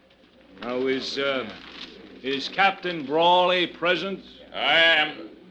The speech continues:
Speaker 2: But if you're expecting me to testify
Speaker 1: Uh,
Speaker 2: to
Speaker 1: later,
Speaker 2: something
Speaker 1: Captain, later. All right. At ten thirty-eight, the Molly K dropped her pilot and proceeded on out to sea.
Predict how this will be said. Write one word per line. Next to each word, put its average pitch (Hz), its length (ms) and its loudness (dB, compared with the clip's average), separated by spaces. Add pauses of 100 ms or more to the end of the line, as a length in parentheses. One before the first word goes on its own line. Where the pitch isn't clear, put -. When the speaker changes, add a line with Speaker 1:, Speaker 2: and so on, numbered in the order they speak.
(140)
Speaker 2:
But 95 120 -14
if 95 100 -14
you're 156 120 -2
expecting 151 520 -6
me 160 120 0
to 156 120 0
testify 160 260 0
Speaker 1:
Uh, 151 320 8
Speaker 2:
to 160 60 2
Speaker 1:
later, 180 180 6
Speaker 2:
something 147 220 2
Speaker 1:
Captain, 143 500 0
later. 139 460 0 (1300)
All 156 180 4
right. 147 280 4 (1000)
At 160 220 0
ten 220 400 2
thirty-eight, 196 600 2
the 160 120 4
Molly 185 400 2
K 180 340 2
dropped 165 360 0
her 156 160 0
pilot 170 500 2 (120)
and 139 160 -6
proceeded 165 540 -2
on 165 240 2
out 160 240 2
to 131 80 -10
sea. 135 600 -8